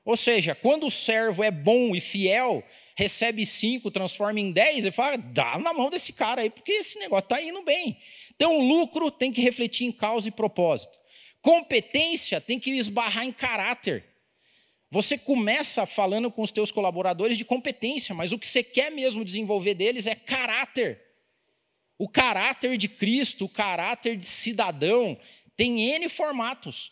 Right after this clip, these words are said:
que você pode fazer, mas nós deveríamos ter isso. Outra, treinamento tem que virar mentoria e exemplo. Treinamento hoje tem E A D, cara, tem no, no YouTube, tem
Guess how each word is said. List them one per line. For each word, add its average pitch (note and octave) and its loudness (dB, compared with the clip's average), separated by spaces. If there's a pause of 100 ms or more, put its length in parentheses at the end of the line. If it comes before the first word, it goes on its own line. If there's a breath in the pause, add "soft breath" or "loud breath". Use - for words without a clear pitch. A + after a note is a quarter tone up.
que - -6
você F#3+ -2
pode F3 -2
fazer, C#3 -6 (200)
mas G3 0
nós F#3+ 0
deveríamos A3 -2
ter A#3+ -4
isso. - -2 (200)
Outra, G#3+ 4 (320 soft breath)
treinamento C4 -4
tem B3 -6
que C4 -8
virar A#3+ 0
mentoria B3+ 0
e C4 0
exemplo. B3 -2 (640)
Treinamento D4+ -2
hoje D4+ -2
tem D#4+ -4
E F#4 -4
A F#4 -4
D, G#3+ -2
cara, D3 -4
tem C4+ -6
no, E4 -2
no F#3 -4
YouTube, A#3+ -2 (560 loud breath)
tem G#3+ -2